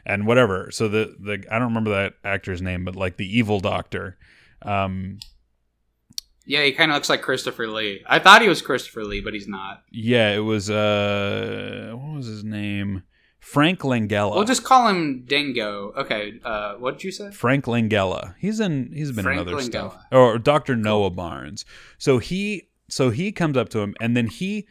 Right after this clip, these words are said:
Speaker 1: he grabs Arnold Schwarzenegger because he's like, "You gotta come with me." And then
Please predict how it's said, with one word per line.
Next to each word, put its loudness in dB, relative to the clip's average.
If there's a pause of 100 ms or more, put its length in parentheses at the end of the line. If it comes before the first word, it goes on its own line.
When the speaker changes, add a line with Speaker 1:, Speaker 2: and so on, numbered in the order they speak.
(320)
Speaker 1:
he 0
grabs -2
Arnold 0
Schwarzenegger -6 (380)
because 0
he's -4
like, -4
"You -4
gotta -4
come -6
with -4
me." -2 (320)
And -6
then -6